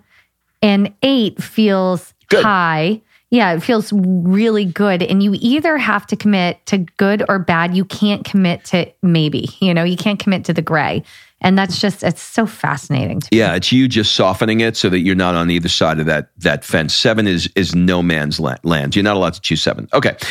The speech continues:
Speaker 2: so you come up with a number. And then you do the same thing with your business, and you do the same thing with your relationship, and you do the same thing with play. So let me give you this, this piece of information.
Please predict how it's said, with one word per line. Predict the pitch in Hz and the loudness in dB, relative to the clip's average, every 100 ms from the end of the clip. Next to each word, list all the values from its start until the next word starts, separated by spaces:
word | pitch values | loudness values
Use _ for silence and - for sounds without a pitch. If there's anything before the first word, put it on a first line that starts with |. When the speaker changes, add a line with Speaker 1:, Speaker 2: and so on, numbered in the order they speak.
| - | -8
Speaker 2:
so | - 160 | -2 0
you | |
come | 190 | 2
up | 175 | 0
with | 151 | 0
a | 127 | 0
number. | 98 71 | 0 -2
And | - | 0
then | 175 | 0
you | 202 | 0
do | 190 | 0
the | 190 | 0
same | 175 170 | 0 0
thing | 151 147 | 0 0
with | 127 | 0
your | 120 | 0
business, | 101 107 165 196 - - | 0 0 0 -2 -4 0
and | 110 | 0
you | |
do | 107 107 | 2 0
the | |
same | 95 101 90 | 0 -2 0
thing | 95 | 0
with | 85 - | -2 0
your | 117 | 0
relationship, | 180 233 220 202 202 147 - - - | 2 0 -2 0 -2 -2 -10 -12 -4
and | 131 139 | 0 2
you | |
do | 143 131 | 2 2
the | 123 113 | 2 0
same | - 98 98 | 0 0 0
thing | - 90 85 | 0 0 2
with | 85 82 | 0 -2
play. | - 76 50 - - | -2 -2 -2 -6 -4
So | - 101 - _ _ - - - - - - _ _ - | 0 0 -2 _ _ -16 -12 -12 -12 -14 -20 _ _ 2
let | 151 | 2
me | 165 | 4
give | 156 | 2
you | 139 | 2
this, | 117 113 107 - - - _ _ | 2 0 0 -4 -4 -10 _ _
this | - 117 113 | 0 2 2
piece | - 110 98 | 0 0 0
of | 82 | 0
information. | 85 64 58 - - | 0 -2 -2 -2 -4